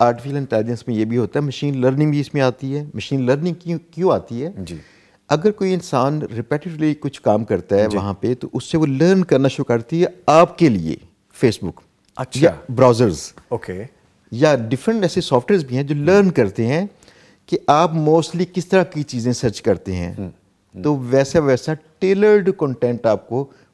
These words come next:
Speaker 1: वो, अ, सेंड
Speaker 2: सेंड
Speaker 1: करना
Speaker 2: करना
Speaker 1: शुरू
Speaker 2: शुरू
Speaker 1: करते
Speaker 2: कर
Speaker 1: हैं।
Speaker 2: देता है। ठीक
Speaker 1: अब
Speaker 2: है।
Speaker 1: इससे अंदाज़ा कीजिए, अगर फ़र्ज़ किया मुझे दो अरब आबादी तक मेरा ऐड पहुंच जाए,
Speaker 2: जी।
Speaker 1: कितना बड़ा मेरा खर्चा आएगा। उसमें से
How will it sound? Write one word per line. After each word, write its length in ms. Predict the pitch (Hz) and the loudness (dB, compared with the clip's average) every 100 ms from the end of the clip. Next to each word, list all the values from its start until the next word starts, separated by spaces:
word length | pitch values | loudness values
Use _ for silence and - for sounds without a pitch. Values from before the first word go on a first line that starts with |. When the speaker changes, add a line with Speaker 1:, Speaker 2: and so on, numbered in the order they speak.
| - | -2
Speaker 1:
वो, 280 | 117 117 104 | 2 4 2
अ, 40 | |
सेंड 540 | - _ _ - 107 | -6 _ _ -6 -2
Speaker 2:
सेंड 280 | 104 - 143 | 0 2 2
Speaker 1:
करना 60 | 135 | 4
Speaker 2:
करना 220 | 123 113 | 4 4
Speaker 1:
शुरू 0 | |
Speaker 2:
शुरू 200 | 143 151 | 0 -2
Speaker 1:
करते 200 | 170 151 | 0 0
Speaker 2:
कर 60 | 151 | -2
Speaker 1:
हैं। 60 | |
Speaker 2:
देता 80 | 147 | -2
है। 380 | 147 _ - _ _ - | -8 _ -20 _ _ -2
ठीक 200 | 180 139 | 2 2
Speaker 1:
अब 60 | |
Speaker 2:
है। 60 | 160 | 0
Speaker 1:
इससे 160 | 170 | 0
अंदाज़ा 300 | 202 156 147 | 2 2 2
कीजिए, 540 | 185 131 120 120 175 180 | 0 -2 -4 0 0 2
अगर 360 | 135 139 185 170 | 0 2 2 2
फ़र्ज़ 440 | - - 214 208 | -2 0 0 0
किया 220 | - 139 | -2 0
मुझे 280 | 143 151 160 | 0 0 -2
दो 380 | 139 101 143 202 | -2 -2 2 2
अरब 340 | - 131 151 | 2 2 2
आबादी 360 | 147 117 113 185 | 2 4 4 2
तक 180 | 175 180 | 2 2
मेरा 180 | 151 123 | 2 4
ऐड 180 | 110 104 | 4 2
पहुंच 280 | 107 104 95 | -2 -2 -2
जाए, 240 | 92 123 - 95 | -2 -2 -8 -14
Speaker 2:
जी। 180 | 87 | -12
Speaker 1:
कितना 440 | 76 196 - 202 180 | -8 -8 0 2 4
बड़ा 240 | 120 123 | 6 6
मेरा 160 | 123 117 | 6 4
खर्चा 340 | - 90 110 | 0 -2 0
आएगा। 240 | 92 95 110 | 0 0 -4
उसमें 320 | 151 - 170 | -6 -6 -4
से 280 | - 185 | 0 0